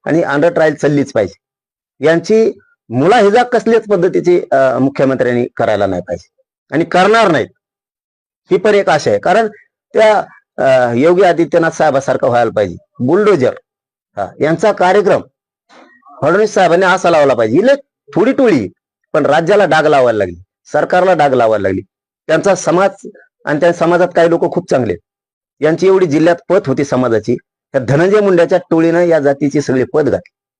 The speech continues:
खाली मान घालून चालायची वेळ आज ह्या धनंजय मुंड्याच्या गुंडगिरीच्या टोळीनं, दहशत माजवणाऱ्या टोळीने केली.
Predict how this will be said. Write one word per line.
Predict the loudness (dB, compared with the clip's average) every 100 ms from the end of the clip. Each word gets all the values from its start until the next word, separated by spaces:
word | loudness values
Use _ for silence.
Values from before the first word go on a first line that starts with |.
| _ _ _ _ -20 _ _ _ -2
खाली | 0
मान | 2 2 2
घालून | 2 2
चालायची | 2 0 2
वेळ | 2 2 0 -6 _ -4
आज | -2 0
ह्या | 2 2 0 -4 -6
धनंजय | -2 0 0
मुंड्याच्या | 0 2 0 2 0 0 -4 _ _ -10 -2
गुंडगिरीच्या | 0 2 2 2 2 0
टोळीनं, | 0 0 0 0
दहशत | 0 0 0
माजवणाऱ्या | 0 0 0 0 0
टोळीने | 0 -2
केली. | -2